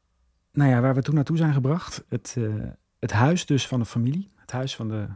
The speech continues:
familie Simeonides. Een groter contrast kan je je niet voorstellen, want wij kwamen aan bij een poort, eh, voor een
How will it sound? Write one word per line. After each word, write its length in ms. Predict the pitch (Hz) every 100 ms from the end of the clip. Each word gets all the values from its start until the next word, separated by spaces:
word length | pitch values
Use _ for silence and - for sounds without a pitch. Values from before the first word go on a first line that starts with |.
| -
familie 580 | - 117 120 101 95 117
Simeonides. 880 | - 110 107 123 143 151 170 - - _ - _ _ _ _ _ _ _ _ _ _ _ _
Een 280 | - 127 -
groter 440 | - - 156 175 156
contrast 460 | 147 131 131 131
kan 160 | - 127
je 60 |
je 60 | 127
niet 120 | 127
voorstellen, 600 | - 123 123 - 110 135
want 340 | 123 117 - - _ _ _
wij 220 | - 117
kwamen 320 | - 131 123
aan 340 | - 135 127 110
bij 140 | 113
een 120 | 107
poort, 580 | - 135 110 - - -
eh, 280 | - - - - - -
voor 340 | - - 117 104
een 160 | 101